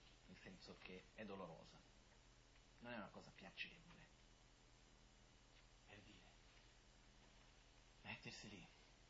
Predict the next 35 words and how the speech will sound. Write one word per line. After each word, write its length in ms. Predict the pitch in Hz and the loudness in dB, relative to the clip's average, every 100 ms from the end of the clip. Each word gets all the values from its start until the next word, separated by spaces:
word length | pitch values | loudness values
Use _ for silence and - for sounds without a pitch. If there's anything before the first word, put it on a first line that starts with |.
| - - - - - - - - - - - - - - | -8 -8 -8 -8 -8 -8 -8 -8 -8 -8 -8 -8 -8 -2
a 80 | 107 | 0
tenere 280 | 110 123 120 | 4 6 8
la 80 | 104 | 8
mente 260 | 117 107 | 6 4
solo 280 | 101 120 107 | 6 8 8
su, 160 | - 104 | 6 0
fissa 260 | - - | 0 2
su 80 | - | 2
un 120 | 104 | 2
punto 380 | 95 - - 175 - - - - - | 2 -4 -4 -6 -6 -8 -10 -10 -8
non 140 | - - | -2 0
è 40 | |
facile, 420 | - - - - - - - - - - - - - - - - - - | 0 -2 -2 -4 -4 -8 -8 -8 -8 -8 -8 -8 -8 -8 -8 -8 -8 -2
non 100 | 98 | 0
è 80 | 104 | 2
che 280 | 95 85 82 - - - - - - - 101 | 0 -2 -4 -6 -6 -6 -6 -8 -8 -2 0
si 380 | 113 123 123 - | 2 0 0 6
dice, 320 | 131 123 117 | 8 10 8
si 140 | 107 - | 4 8
comincia 520 | 131 139 156 - 151 | 10 10 10 10 10
co-, 180 | - 120 | 10 6
sulla 240 | - 117 | 12 12
respirazione, 1000 | 110 113 - 107 104 - - 92 80 85 | 12 10 6 6 6 6 2 2 2 4
ma 120 | 90 131 | 10 12
anche 220 | 156 131 | 12 8
sul 240 | - 110 | 8 4
punto, 420 | - 107 87 - - | 6 4 4 2 0
per 180 | - | 4
dire, 220 | 101 98 92 | 8 10 12
metto 340 | 123 - 113 | 12 10 6
questo 320 | - 110 - | 8 6 6
fiore 400 | - - 131 131 | 4 12 12 12
davanti 400 | 107 107 104 98 | 12 12 12 8
a 60 | 95 | 6
me, 180 | 87 | 6